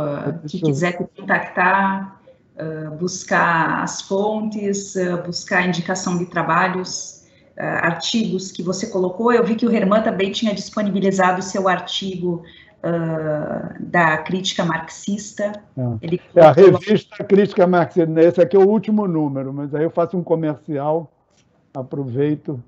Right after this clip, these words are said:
Speaker 2: Mas a, essa, essa ainda não tá na página, mas todos os outros, nós estamos já no cinquenta,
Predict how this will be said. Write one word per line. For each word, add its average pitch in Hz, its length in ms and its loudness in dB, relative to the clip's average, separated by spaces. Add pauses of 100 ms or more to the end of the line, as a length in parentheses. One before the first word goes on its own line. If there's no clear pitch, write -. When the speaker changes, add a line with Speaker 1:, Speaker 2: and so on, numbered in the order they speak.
(680)
Speaker 2:
Mas 160 260 4
a, 165 320 6
essa, 190 360 4
essa 190 260 2
ainda 196 200 2
não 202 180 0
tá 185 200 2
na 190 120 -2
página, 147 520 -4
mas 156 240 -8
todos 214 320 0
os 180 240 -2
outros, 196 460 2 (280)
nós 156 120 -8
estamos 202 200 -4
já 185 120 0
no 190 120 2
cinquenta, 202 800 0